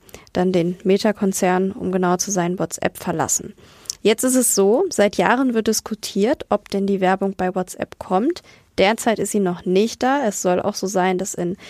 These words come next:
privaten Chats und in Gruppen keine Werbung ausgespielt wird. Aber es gibt verschiedene Ideen, wo Werbung landen könnte. Beispielsweise gibt's ja jetzt seit vergangenem Jahr im deutschen Raum die Kanäle.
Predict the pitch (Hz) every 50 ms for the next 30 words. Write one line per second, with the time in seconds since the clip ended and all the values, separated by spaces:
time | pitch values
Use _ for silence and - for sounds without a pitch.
0 | - - - - - 196 175 185 208 262 - 254 226 - - 214 208 208 - -
1 | - - 190 - 175 185 190 180 - 208 214 - 226 220 214 - - - - -
2 | 185 180 190 180 185 190 165 180 180 180 - 170 196 - - - 254 - - 233
3 | 233 - 247 226 226 226 - - - - - - - - - - - _ - 208
4 | 226 240 254 247 - 247 214 - 240 226 - - 233 226 233 226 214 220 220 214
5 | 214 202 202 196 185 175 175 180 185 190 190 165 160 165 156 - - - 165 156
6 | - - 170 180 - _ _ _ - 180 190 - - 208 - - 190 190 190 -
7 | 180 196 - - - 208 190 180 175 175 - - 175 170 - - 185 - 190 226
8 | 233 233 226 226 220 214 202 196 196 214 - - - - - - - - 202 190
9 | 202 185 180 - - 190 190 185 185 185 185 180 - - - 180 190 220 247 254
10 | 254 247 247 247